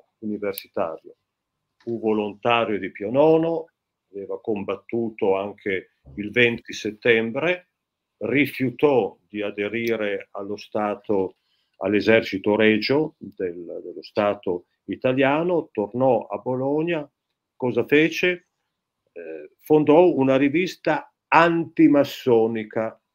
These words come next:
abbandonò il fucile utilizzato, eh, come, eh, soldato di Pio nono e impugnò la penna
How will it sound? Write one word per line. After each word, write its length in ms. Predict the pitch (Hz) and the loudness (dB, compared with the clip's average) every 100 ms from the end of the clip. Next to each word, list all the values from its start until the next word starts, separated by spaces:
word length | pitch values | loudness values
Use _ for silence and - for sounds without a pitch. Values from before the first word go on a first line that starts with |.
| _ _ _ | _ _ _
abbandonò 1000 | 104 107 120 120 117 120 143 135 101 - | -14 -8 -6 -4 -2 0 2 0 -2 -8
il 200 | - 107 | -14 -14
fucile 840 | - 104 104 131 131 135 180 208 - | -12 -12 -8 -4 -2 -2 -4 -6 -14
utilizzato, 1200 | 101 101 101 95 98 - 110 104 104 98 92 - _ _ _ _ _ | -20 -18 -16 -14 -12 -4 -4 -4 -6 -6 -6 -6 _ _ _ _ _
eh, 800 | 87 80 85 82 82 80 82 78 _ _ _ _ | -20 -20 -20 -20 -20 -20 -20 -20 _ _ _ _
come, 600 | _ 95 92 90 85 82 78 _ _ _ _ _ - - _ _ _ _ _ _ _ | _ -12 -12 -14 -14 -18 -20 _ _ _ _ _ -20 -20 _ _ _ _ _ _ _
eh, 280 | 80 73 71 _ _ | -20 -20 -20 _ _
soldato 920 | _ 85 85 101 101 104 98 90 - _ | _ -16 -6 -4 -4 -4 -6 -8 -8 _
di 100 | - 95 | -18 -6
Pio 160 | 160 | -2
nono 580 | 170 135 151 180 180 - | 2 2 2 0 -2 -4
e 100 | 123 | -2
impugnò 480 | 131 127 156 143 135 | -2 2 4 4 4
la 180 | 127 117 | 2 4
penna 560 | 120 107 104 107 107 | 4 4 2 0 0